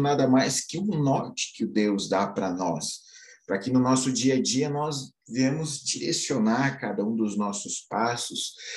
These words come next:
em torno desses objetivos, para que não estejamos aí, né, como o Léo, na nossa reunião aí,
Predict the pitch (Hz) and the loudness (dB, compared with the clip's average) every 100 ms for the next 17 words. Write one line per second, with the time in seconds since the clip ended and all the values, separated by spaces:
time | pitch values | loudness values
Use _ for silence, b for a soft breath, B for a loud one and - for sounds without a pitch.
0 | B _ _ - - 139 143 139 113 113 | B _ _ -4 2 4 6 6 6 4
1 | 117 120 113 113 139 - 127 - 85 - | 2 2 4 4 2 2 4 4 2 -4
2 | 98 113 127 - 135 123 143 156 120 110 | -4 0 0 0 0 0 0 0 0 2
3 | 113 - - b b b _ 95 98 98 | 0 -2 -8 b b b _ -10 -10 -2
4 | 110 110 107 90 - _ _ - 101 101 | 0 2 2 0 -6 _ _ -8 0 2
5 | 107 101 90 92 95 95 92 95 95 95 | 2 0 -4 -8 -10 -10 -6 -4 -2 -2
6 | 90 90 101 | -2 -2 -2